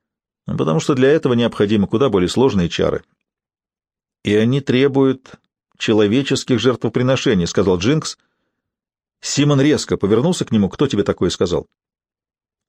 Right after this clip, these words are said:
«А разве это не магия смертной силы?» «И ты использовал её против меня». «Не говори глупости», — ответил Симон.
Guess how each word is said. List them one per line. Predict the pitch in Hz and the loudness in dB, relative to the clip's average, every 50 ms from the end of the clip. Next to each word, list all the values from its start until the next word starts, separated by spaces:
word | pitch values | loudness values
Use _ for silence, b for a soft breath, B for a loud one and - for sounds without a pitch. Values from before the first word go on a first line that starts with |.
| _ - | _ -4
«А | - 107 | -2 0
разве | 110 113 101 110 117 | 0 0 2 0 0
это | - 117 | 2 2
не | 117 123 | 0 2
магия | 139 170 190 160 151 127 | 0 0 0 0 -2 -2
смертной | - - 113 95 - - 104 | -2 0 -2 -2 0 -2 -4
силы?» | - - - - - - _ _ _ _ _ _ _ _ _ _ _ _ _ _ _ _ _ _ _ _ _ _ _ _ _ _ _ _ _ - | -4 -4 -6 -8 -8 -8 _ _ _ _ _ _ _ _ _ _ _ _ _ _ _ _ _ _ _ _ _ _ _ _ _ _ _ _ _ -8
«И | 92 92 | -8 -4
ты | - 120 143 175 | -2 0 0 0
использовал | - - - 170 175 170 147 156 151 135 | -2 -2 0 0 0 2 2 0 0 2
её | 127 135 170 | 2 0 0
против | - 131 113 - 92 - | 0 -2 -2 -4 -4 -4
меня». | - 90 87 104 117 117 _ _ _ _ _ _ _ _ _ _ _ - | -2 0 0 0 -2 -2 _ _ _ _ _ _ _ _ _ _ _ -10
«Не | - 107 104 110 110 | -4 -2 0 0 2
говори | 98 113 107 110 110 113 160 175 | 2 2 2 2 2 2 0 -2
глупости», — | 135 98 107 107 113 107 - - 113 - - - | -2 -2 0 2 2 0 0 -2 -6 -6 -4 -4
ответил | 90 87 - 87 - 92 90 | -4 -2 -2 -4 -4 -6 -8
Симон. | - - 98 87 90 87 | -6 -4 -4 -2 -2 -4